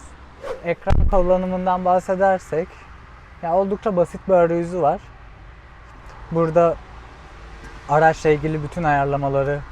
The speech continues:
kolayca bulabiliyorsunuz. Yani ben aslında yazılım olarak, tasarım olarak Apple'a çok benzetiyorum. Yani sadelik bakımından.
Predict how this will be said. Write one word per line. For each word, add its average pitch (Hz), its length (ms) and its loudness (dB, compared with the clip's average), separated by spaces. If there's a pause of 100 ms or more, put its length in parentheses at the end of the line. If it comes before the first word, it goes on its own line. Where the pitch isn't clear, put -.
(360)
kolayca 143 460 0
bulabiliyorsunuz. 135 800 -6 (1600)
Yani 180 320 0
ben 196 220 2 (220)
aslında 196 800 0
yazılım 160 420 0
olarak, 139 600 -2
tasarım 160 460 -2
olarak 127 440 0 (1300)
Apple'a 185 320 0
çok 170 280 -2
benzetiyorum. 123 800 -4
Yani 127 220 -4
sadelik 139 600 -4
bakımından. 113 680 -8